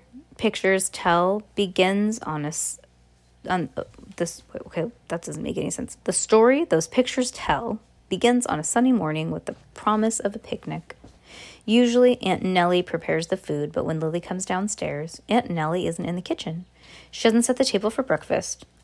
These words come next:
Lily doesn't smell bacon or freshly baked bread or coffee. "Where's Aunt Nellie?" she asks Mama. "Why isn't, why isn't breakfast ready?" Papa's standing at the window, her back, his back to her. Mama is beside him. Lily question,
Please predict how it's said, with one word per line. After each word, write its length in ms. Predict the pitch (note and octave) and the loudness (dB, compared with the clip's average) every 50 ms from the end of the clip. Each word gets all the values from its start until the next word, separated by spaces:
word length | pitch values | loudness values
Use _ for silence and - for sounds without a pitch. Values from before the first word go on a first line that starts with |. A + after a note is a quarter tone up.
| _ - | _ 0
Lily 260 | F3+ F3+ F#3+ G#3 A#3 | 4 6 6 8 6
doesn't 220 | G#3 G#3+ G#3+ A3 | 6 4 2 0
smell 180 | G#3+ - A#3 B3 | 0 2 4 2
bacon 480 | A#3+ G#3 D#3+ D3+ D3+ - D#3+ E3 G3 G3+ - | 4 4 2 0 0 0 -4 -4 -4 -6 -8
or 40 | E3+ | -8
freshly 380 | - - F3 E3+ - - F#3+ | -6 -4 -4 -2 -2 -2 -2
baked 300 | F3 F3 F#3+ F#3+ - - | -2 -2 -2 -4 -4 -4
bread 160 | E3 D#3+ D#3+ | -4 -2 -2
or 20 | F#3 | -2
coffee. 540 | - - - B3 - - - - F#3+ F3 - _ _ _ _ _ _ - | -2 -2 -4 -4 -4 -4 -8 -8 -8 -8 -12 _ _ _ _ _ _ -6
"Where's 260 | G#3+ A#3+ D#4 E4 - | -4 -2 -2 -2 -2
Aunt 260 | - D4 D#4 D4+ - | 0 0 0 2 2
Nellie?" 400 | G#3 G3 A3 D4 A4 G4+ A#3+ D3 | 0 -2 0 0 0 2 2 0
she 200 | C#3 - - E3+ D3+ | 0 -2 -2 0 0
asks 220 | D#3 D#3+ - - | 0 -2 -4 -4
Mama. 280 | F3+ E3 D#3+ F3 G#3+ A#3+ | -2 -2 -2 -2 -2 -2
"Why 160 | A#3+ C#4 D#4 | -2 -2 -2
isn't, 400 | E4+ E4+ - E4+ C#4 - - - - - - - - - _ _ - - _ _ | -2 -2 0 -2 -2 -4 -6 -10 -16 -20 -20 -20 -20 -20 _ _ -20 -20 _ _
why 240 | - B3+ C#4 D#4 - | 0 2 2 2 2
isn't 440 | - - B3 B3+ C4+ B3+ A#3+ A#3 - - | 2 2 4 4 2 2 0 -2 -8 -8
breakfast 400 | D#4 E4 - - G4+ - - - | -10 -10 -8 -6 -8 -4 -2 0
ready?" 260 | D#3 C#3+ - - - - _ _ _ _ _ _ _ _ _ _ _ _ - - - - - - | 0 0 -2 -4 -8 -10 _ _ _ _ _ _ _ _ _ _ _ _ -20 -20 -20 -20 -20 -2
Papa's 300 | - B3 B3+ D4+ D4+ D4 | 0 2 2 2 0 0
standing 280 | - A#3 G3+ G3 G3+ G3+ | 0 0 0 2 0 0
at 100 | G#3 - | 0 0
the 60 | A3 | -2
window, 460 | F3 D#3 D3 D3 D3 D3 D3+ E3 F3+ - - - | -2 0 0 0 0 -2 -2 -4 -6 -10 -14 -4
her 140 | - G#3+ F#3+ | -2 -2 0
back, 440 | D#3 - D3+ D#3 E3+ - _ - - _ _ _ _ _ | 2 0 0 0 -2 -6 _ -20 -20 _ _ _ _ _
his 260 | - - - B3+ A#3+ - | -2 2 4 4 4 4
back 280 | - D#3+ D3+ - - | 2 0 0 0 -2
to 100 | - F3 | -8 -8
her. 260 | - - - - F#3 - _ _ _ _ _ - | -6 -6 -6 -8 -8 -12 _ _ _ _ _ -2
Mama 460 | F#3 F3+ F3 F3+ F#3 F#3+ G3 G#3 - - _ _ _ _ - | 0 2 2 2 2 0 0 -2 -4 -8 _ _ _ _ -6
is 160 | - F#3+ F3 | -6 -4 -2
beside 420 | E3+ F#3 F3+ - - D#3 D3 D3 D#3+ | -2 -2 -2 0 0 0 0 0 -2
him. 300 | D#3+ D3 D3+ D#3 E3 - - - - - - - - _ _ _ _ _ _ _ _ - - - - - - | -4 -6 -6 -6 -8 -10 -12 -14 -16 -16 -16 -18 -20 _ _ _ _ _ _ _ _ -20 -20 -20 -10 0 4
Lily 240 | F3+ F#3 F#3+ G3 - | 6 6 8 6 6
question, 420 | - - E3 E3+ - - - - | 4 2 2 2 0 -4 -8 -8